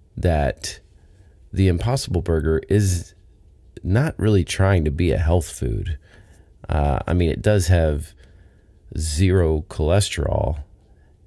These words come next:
and less saturated fat than a beef burger, but it's not exactly marketing itself as, like, a green smoothie replacement.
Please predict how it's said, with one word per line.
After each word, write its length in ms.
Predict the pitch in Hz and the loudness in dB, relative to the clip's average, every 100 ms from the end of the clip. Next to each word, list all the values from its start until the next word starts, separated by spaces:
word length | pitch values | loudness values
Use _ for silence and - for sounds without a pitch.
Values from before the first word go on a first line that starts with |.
| - | -6
and 160 | 76 78 | -2 0
less 180 | 85 | 0
saturated 720 | - - 101 98 90 78 73 - | -2 0 0 0 -2 0 -2 -2
fat 300 | 82 80 - | -2 -2 -4
than 160 | 64 | -6
a 100 | 69 76 - - - - | -6 -8 -16 -20 -16 -4
beef 320 | 117 139 - | -2 -2 -4
burger, 360 | - 67 73 71 | -6 -4 -4 -4
but 300 | 76 73 - - - - - - _ - | 0 -2 -4 -20 -20 -20 -20 -20 _ -4
it's 220 | 101 - | -4 0
not 140 | 135 151 | 0 0
exactly 400 | 117 107 95 90 | 2 0 2 0
marketing 840 | 82 82 90 90 82 80 76 69 | 2 0 0 0 0 0 -2 -4
itself 840 | - - - - 76 71 67 - - _ - _ - | -6 -6 -8 -2 -2 0 -4 -12 -20 _ -20 _ -6
as, 120 | 82 | -4
like, 140 | 82 82 | -2 -2
a 100 | 80 | -2
green 600 | 71 82 87 90 85 76 | -4 -2 0 2 0 -2
smoothie 760 | 71 - - 82 82 76 73 | -6 -10 -4 -2 0 0 -2
replacement. 920 | 67 58 - - 82 80 - 71 - | -2 -4 -8 -4 -2 -2 -4 -6 -6